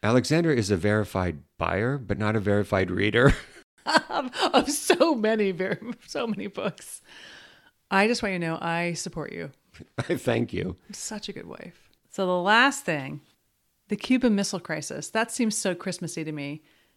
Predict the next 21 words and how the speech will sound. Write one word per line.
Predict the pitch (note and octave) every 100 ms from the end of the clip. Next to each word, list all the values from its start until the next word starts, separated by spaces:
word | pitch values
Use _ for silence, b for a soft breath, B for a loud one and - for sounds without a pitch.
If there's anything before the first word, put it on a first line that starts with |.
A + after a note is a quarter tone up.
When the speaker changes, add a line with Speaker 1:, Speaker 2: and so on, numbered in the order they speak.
| _
Speaker 1:
<laughs> | - G#3 C#3+ - C#3+ -
Speaker 2:
So, | C3 - C#4+ B3
like, | A#3+ A3+
everyone | A3+ A3+ G#3+
thinks | G#3 G3 F3+
Christmas | G3 F3+ E3+
when | E3+
they | D#3+
hear | D#3+ D3+
Cuban | - F3 E3
Missile | D#3+ D#3 D#3
Crisis. | - D#3 - D3 - B B B
So | B - F#3
how | - G3+ G3+ G3
is | G3 E3+
that | F3 D#3+ - - - - _
part | - E3 D3+
of | D#3+ D3+ - _ _ -
our | D#3+
Christmas | - D#3 D#3+ D#3+
lore? | D#3+ D3 D3